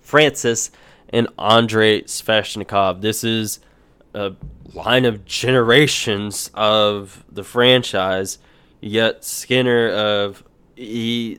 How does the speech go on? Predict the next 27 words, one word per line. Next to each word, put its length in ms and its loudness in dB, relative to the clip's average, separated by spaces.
like 320 0
Justin 460 -4
Falk, 380 4
was 160 -2
a 80 -6
guy 260 2
that 320 0
had 440 0
his 400 -8
pitfalls 680 0
and 480 -2
had 280 0
his 200 -6
issues, 600 -4
but 220 -4
he's, 240 -12
again, 280 0
a 100 -2
guy 300 2
that 400 -2
when 80 -14
he 80 -2
was 120 -2
on, 380 6
he 100 -4
was 140 -6
on. 440 2